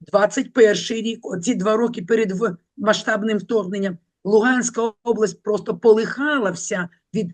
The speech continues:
цих пожеж. І це загоряння було по всій лінії розмежування.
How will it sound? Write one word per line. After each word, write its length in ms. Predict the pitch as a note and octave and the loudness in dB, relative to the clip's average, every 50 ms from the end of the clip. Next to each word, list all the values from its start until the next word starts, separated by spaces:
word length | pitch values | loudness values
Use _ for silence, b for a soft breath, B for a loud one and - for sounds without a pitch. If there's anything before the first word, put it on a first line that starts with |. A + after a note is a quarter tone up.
| _ _ | _ _
цих 300 | - - A3 E3+ - - | -4 -2 -2 -2 -2 -2
пожеж. 480 | A#3+ B3 A3+ A3+ B3 G3+ E3 D3+ - - _ _ _ | 0 0 2 2 2 2 0 -2 -6 -12 _ _ _
І 100 | - - | -10 -8
це 240 | - - - B3 A#3 | -8 0 4 4 4
загоряння 720 | A3 - A#3+ A3 F#3+ A3 A3 G#3+ A3+ C4+ E4 E4 C#4 A#3+ | 4 4 0 0 0 2 2 2 2 2 2 2 2 0
було 460 | G3 F3+ G#3+ G#3+ G3 F3+ E3 E3 F3 - _ _ _ _ _ _ | 0 0 0 0 2 2 2 0 -2 -8 _ _ _ _ _ _
по 140 | - C#4+ C4+ | 2 2 4
всій 480 | G#3+ F#3 - - - C4+ C#4+ D4 D4+ D4+ | 2 0 -4 -2 2 4 4 4 4 2
лінії 420 | C4+ B3+ C4 C4 C4 C#4 C#4+ C#4+ | 2 2 4 4 2 2 0 -2
розмежування. 1040 | C#4+ D4 A#3+ A#3 C4+ C#4+ B3+ A3+ C#4 C4 C4 C#4 C#4+ C#4 B3 G3+ F3 E3+ E3+ - | -4 -4 -4 -4 -4 -4 -4 -6 -6 -6 -4 -4 -2 -2 -2 -2 -2 -2 -4 -6